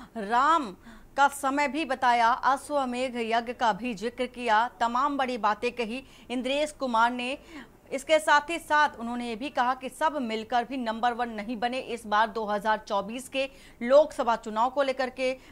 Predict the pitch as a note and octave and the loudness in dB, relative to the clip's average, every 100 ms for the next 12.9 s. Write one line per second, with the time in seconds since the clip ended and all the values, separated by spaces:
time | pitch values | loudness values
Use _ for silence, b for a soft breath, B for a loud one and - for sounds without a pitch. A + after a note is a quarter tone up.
0 | - G3+ A#3+ C4+ B3+ B3+ C4 C4 C#4+ D4+ | -4 0 0 4 4 4 -2 -2 -4 -6
1 | A#3 A#3+ G#3+ B3+ C4 B B - A#3 A#3+ | -8 -6 2 4 4 B B -2 0 2
2 | A3+ B3 C4+ C#4 C#4 C4+ C4 B3+ B3 A3+ | 2 2 -2 0 2 2 0 -2 -4 -6
3 | B3 D4+ B3 - C4 C#4 D4 C#4 C#4 B3+ | -6 -16 -8 -2 2 2 4 0 2 2
4 | B3+ C4 C4 B3 A#3+ B3 D4 D#4+ F4+ E4+ | 2 -2 -2 -4 -4 0 0 0 0 4
5 | D#4 D4+ D4+ D4 C4+ C#4+ C#4 C#4 C4 C#4 | 4 4 2 2 2 0 0 0 -2 2
6 | C4 C4 A#3+ C#4 D#4+ - C4 C#4 D4 D4 | 2 2 -2 -2 0 2 4 6 2 0
7 | D4+ D4 D4+ C#4 B C4 B3+ D4 D4 - | -12 -12 -12 -14 B -2 6 6 4 -4
8 | F4 F#4+ G#3 - A#3+ A3+ C4 C4+ D4+ D4+ | 0 0 0 -2 -2 0 -2 -2 -2 2
9 | C#4 C4 C4+ C#4+ B3+ C#4 B3 B3 A#3 A#3 | 2 2 0 -2 -2 -2 -2 2 2 2
10 | A#3 A#3+ G4+ - G#3+ A#3 A#3+ A#3 B3+ B3 | -4 -6 -8 -12 -2 -2 0 0 -2 0
11 | D4+ G4 D4 C4 A#3+ A#3+ C#4 E4+ C#4+ A#3 | -2 0 0 0 -2 -2 -2 0 -2 0
12 | B3 A#3+ D4 C4+ E4 D#4 A#3+ F#3+ D#3 | 0 0 -2 -2 0 0 0 -2 -2